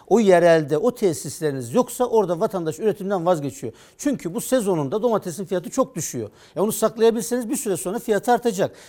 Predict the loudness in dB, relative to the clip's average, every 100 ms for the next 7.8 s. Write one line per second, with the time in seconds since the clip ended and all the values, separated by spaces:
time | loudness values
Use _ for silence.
0 | 0 4 4 2 0 -2 0 -2 -2 -2
1 | -4 -4 -4 -4 -4 -6 -8 -4 0 2
2 | 2 2 0 -2 -4 -4 -4 -4 -4 -4
3 | -6 -8 -10 -8 -4 -4 -4 -6 -6 -4
4 | -4 -2 -2 -2 -2 -2 -4 -2 0 0
5 | 4 4 4 0 -2 -6 0 0 0 -2
6 | 0 0 -2 -6 -2 -2 2 2 0 -6
7 | -6 -6 -6 -6 -8 -8 -10